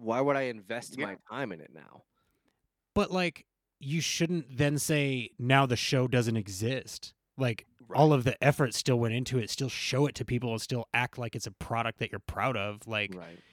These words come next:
Speaker 3: I, I just feel like, I, I feel like it was done dirty on every angle. Like, the,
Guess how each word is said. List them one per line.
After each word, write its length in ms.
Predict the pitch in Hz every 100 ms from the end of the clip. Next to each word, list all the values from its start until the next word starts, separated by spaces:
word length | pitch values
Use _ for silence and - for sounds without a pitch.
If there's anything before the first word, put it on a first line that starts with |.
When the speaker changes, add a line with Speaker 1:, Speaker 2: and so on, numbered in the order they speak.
| _ _ _ _ -
Speaker 3:
I, 140 | 139 143
I 60 |
just 200 | 131 135
feel 180 | - 147
like, 340 | 135 120 - _ _ _ _ _ _ _ _ -
I, 100 | 127
I 200 | - 135 120
feel 180 | 147
like 160 | 143 135
it 80 | 127
was 140 | 117
done 320 | 95 131 131
dirty 320 | 120 127 123 117
on 160 | 117
every 320 | 117 117 120
angle. 400 | 110 113 104 87
Like, 240 | 98 98 -
the, 160 | 110